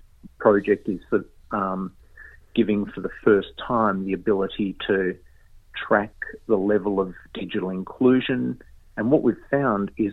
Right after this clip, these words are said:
that across Australia, there's a gap of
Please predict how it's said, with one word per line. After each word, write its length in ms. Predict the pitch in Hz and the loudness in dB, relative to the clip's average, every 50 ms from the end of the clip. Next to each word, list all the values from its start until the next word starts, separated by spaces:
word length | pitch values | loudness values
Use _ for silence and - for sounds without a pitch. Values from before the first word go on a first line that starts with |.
| - - | 2 2
that 200 | 113 110 - - - - - - - - - - - - - | 4 4 4 0 -8 -20 -20 -20 -20 -20 -20 -20 -10 -8 -8
across 380 | - - - - 135 135 135 - - | -8 -8 -2 2 4 4 4 4 0
Australia, 880 | 123 - - - - - 120 117 120 120 117 101 95 92 95 104 107 - - - - - | -2 -2 -2 -6 0 4 4 4 6 4 2 2 0 -2 -4 -6 -8 -14 -20 -20 -4 0
there's 240 | - 98 98 95 - - - - - _ - - - - - | 2 2 2 2 -2 -8 -16 -20 -20 _ -20 -20 -20 -12 -10
a 80 | - 92 | -10 -6
gap 380 | - - 113 107 104 - - - - - _ | 0 2 4 4 4 2 -2 -8 -18 -10 _
of 160 | - 110 104 | -4 -4 -4